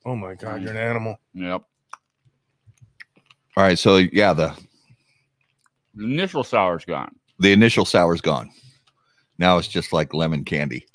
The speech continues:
Speaker 3: Um,
Speaker 2: Mm.
Speaker 3: it didn't really, I mean, the, yeah, the cigar is definitely changed.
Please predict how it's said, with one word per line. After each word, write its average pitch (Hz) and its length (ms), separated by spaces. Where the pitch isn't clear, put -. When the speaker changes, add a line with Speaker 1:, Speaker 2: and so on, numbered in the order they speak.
Speaker 3:
Um, 87 440
Speaker 2:
Mm. 95 500
Speaker 3:
it 110 180
didn't 175 320
really, 131 520
I 113 80
mean, 113 340
the, 101 240
yeah, 117 200
the 95 80
cigar 120 440
is 92 400
definitely 95 380
changed. 73 560